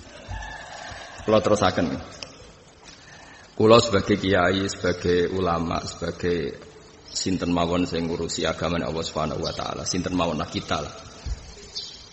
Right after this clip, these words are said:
Itu bikin analogi, bikin kias. Niku dawuh Imam Ghazali iku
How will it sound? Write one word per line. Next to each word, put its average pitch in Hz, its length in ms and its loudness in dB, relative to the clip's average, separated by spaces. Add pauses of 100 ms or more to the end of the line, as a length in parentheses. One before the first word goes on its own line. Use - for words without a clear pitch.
(200)
Itu 110 320 2
bikin 107 400 0
analogi, 101 880 2
bikin 101 400 0
kias. 85 560 -2 (560)
Niku 107 160 -2
dawuh 98 240 2
Imam 95 240 2
Ghazali 92 560 2
iku 117 80 0